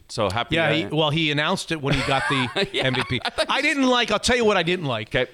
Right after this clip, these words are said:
Speaker 2: Aaron Donald won the Defensive Player of the Year, and, uh, I don't know if it was controversial, but there were some people that thought that T J Watt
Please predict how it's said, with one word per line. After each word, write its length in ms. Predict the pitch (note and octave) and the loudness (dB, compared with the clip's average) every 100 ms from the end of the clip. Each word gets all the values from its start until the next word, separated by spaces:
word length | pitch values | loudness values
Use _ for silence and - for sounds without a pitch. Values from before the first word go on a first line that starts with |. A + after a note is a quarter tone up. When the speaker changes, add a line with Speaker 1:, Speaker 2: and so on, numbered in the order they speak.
| - | -4
Speaker 2:
Aaron 360 | F3+ A3+ A#3+ D#3+ | 0 2 2 2
Donald 420 | F#3+ G3 G3 E3+ | 2 2 4 2
won 180 | D3+ D3+ | 2 2
the 60 | |
Defensive 400 | C#3 B2+ E3 D#3+ | 0 -2 -2 -4
Player 240 | - D#3+ D3+ | 0 0 2
of 60 | |
the 80 | C3+ | 0
Year, 340 | C#3+ D3+ D3 D3 | 0 2 2 2
and, 240 | C#3+ C#3+ | 0 -2
uh, 560 | F3+ G3 G#3+ A3 A3+ A3 | -6 -10 -8 -8 -8 -6
I 120 | - | -2
don't 120 | G#3+ | 0
know 60 | A3 | 2
if 100 | - | 2
it 40 | |
was 120 | F#3+ - | 0 0
controversial, 680 | F3 E3+ D3 D3+ D#3+ - C#3+ | -2 -2 -2 0 0 0 -2
but 160 | D3+ | -2
there 80 | E3 | -2
were 60 | D#3+ | -2
some 300 | - G3+ G3 | 0 0 0
people 380 | - E3 D#3+ | -2 -4 -4
that 100 | C#3+ | -4
thought 180 | D#3 D3 | -2 -2
that 140 | C#3 - | -2 -4
T 240 | - G3+ F3+ | -6 -4 -2
J 240 | G3 E3+ | 0 0
Watt 580 | B2+ A#2 A2 C#3+ - | 0 -2 -4 -6 -10